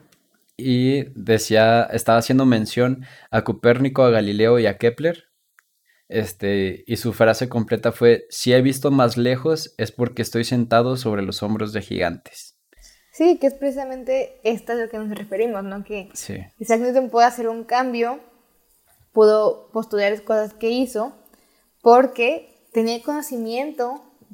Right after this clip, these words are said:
Speaker 2: previo de gente que ya había pasado muchos años estudiando. Pero aquí
Speaker 1: Ujú.
Speaker 2: hay otra cosa de conocimiento que me parece brillante. Yo creo que es como la quinta vez que les menciono a Vygotsky. Vygotsky. Ajá. Él, eh, ruso.
Speaker 1: Vygotsky.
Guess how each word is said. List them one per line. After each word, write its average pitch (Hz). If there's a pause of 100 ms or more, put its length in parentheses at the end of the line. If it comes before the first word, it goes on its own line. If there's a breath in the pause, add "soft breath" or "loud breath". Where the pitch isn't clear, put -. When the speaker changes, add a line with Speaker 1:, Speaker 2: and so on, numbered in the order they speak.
Speaker 2:
previo 254
de 262
gente 220
que 254
ya 208
había 220
pasado 233
muchos 214
años 214
estudiando. 262 (580 soft breath)
Pero 285
aquí 302
Speaker 1:
Ujú. 403
Speaker 2:
hay 285
otra 349
cosa 311
de 349
conocimiento 277
que 254
me 220
parece 220
brillante. 202
Yo 262 (340)
creo 220
que 233
es 214
como 240
la 214
quinta 208
vez 208
que 214
les 226
menciono 208
a 190
Vygotsky. 196 (220)
Vygotsky. - (200)
Ajá. 202 (100)
Él, 330
eh, 240
ruso. 254
Speaker 1:
Vygotsky. -